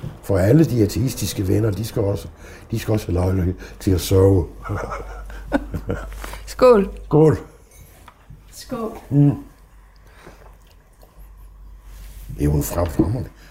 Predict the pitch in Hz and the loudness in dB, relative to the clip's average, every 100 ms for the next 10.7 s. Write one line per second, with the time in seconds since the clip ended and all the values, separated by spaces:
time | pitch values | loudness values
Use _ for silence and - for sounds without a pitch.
0 | - 90 82 - - - - - - - | -6 -4 -4 -6 -8 -6 -6 -6 -6 -4
1 | - - - - 185 208 359 - - - | -4 -8 -8 0 4 6 4 0 -10 0
2 | 101 107 98 98 80 _ _ _ _ _ | 2 4 4 0 -4 _ _ _ _ _
3 | _ _ - 185 196 190 - - 202 - | _ _ -2 0 0 -2 -6 0 2 2
4 | 180 220 185 165 160 170 160 180 175 170 | 0 2 2 0 2 0 -2 -2 0 0
5 | 170 202 202 180 160 - 160 175 220 196 | 2 2 4 0 0 0 4 4 4 2
6 | 165 165 175 - - - - - - _ | 2 2 -2 -4 -20 -20 -20 -20 -20 _
7 | _ _ _ _ _ _ _ _ _ _ | _ _ _ _ _ _ _ _ _ _
8 | _ _ _ - 92 82 78 80 76 80 | _ _ _ -4 2 2 2 0 0 -2
9 | 78 80 85 78 71 90 92 113 117 104 | -4 -6 -6 -6 -4 -4 -2 0 0 -2
10 | 104 - - 95 90 95 | -4 -6 -6 -6 -4 -8